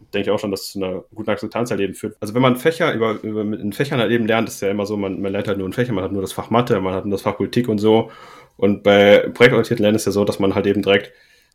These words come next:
sagen, so themenbasiert halt eben lernt. Also man hat direkt automatisch fächerübergreifend mehrere Themen halt in sich drin. Also wenn ich ein Projekt mache, was zum Thema Klimawandel halt eben geht,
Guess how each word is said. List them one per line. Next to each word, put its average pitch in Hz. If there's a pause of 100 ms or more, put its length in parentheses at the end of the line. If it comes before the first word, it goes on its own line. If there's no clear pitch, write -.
(160)
sagen, 95
so 101
themenbasiert 101
halt 92
eben 90
lernt. 87
Also 95
man 95
hat -
direkt 120
automatisch 113
fächerübergreifend 104
mehrere 110
Themen 110
halt 98
in 107
sich 98
drin. 110
Also 87
wenn 95
ich 98
ein 98
Projekt 117
mache, 107
was 101
zum 101
Thema 101
Klimawandel 98
halt 90
eben 90
geht, 92